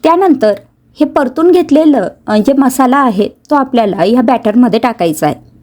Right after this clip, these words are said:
त्यानंतर हे सगळं एकजीव करून घ्यायचं आहे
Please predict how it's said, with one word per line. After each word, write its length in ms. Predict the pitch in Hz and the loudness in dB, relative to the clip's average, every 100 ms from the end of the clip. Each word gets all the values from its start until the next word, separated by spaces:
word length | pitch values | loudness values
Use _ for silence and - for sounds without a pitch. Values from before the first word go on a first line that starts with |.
| _ - _ _ _ _ _ _ - - - - - - - - - - | _ -20 _ _ _ _ _ _ -20 -20 -20 -20 -20 -20 -16 -16 -10 -4
त्यानंतर 460 | 349 - 311 269 | -2 0 0 0
हे 220 | 302 359 | -2 -4
सगळं 340 | 311 370 240 277 - | -2 -2 -2 -4 -4
एकजीव 340 | 269 214 285 | -4 -4 -4
करून 300 | 269 220 233 | -2 0 2
घ्यायचं 340 | 262 226 170 | 2 0 -2
आहे 120 | - | -10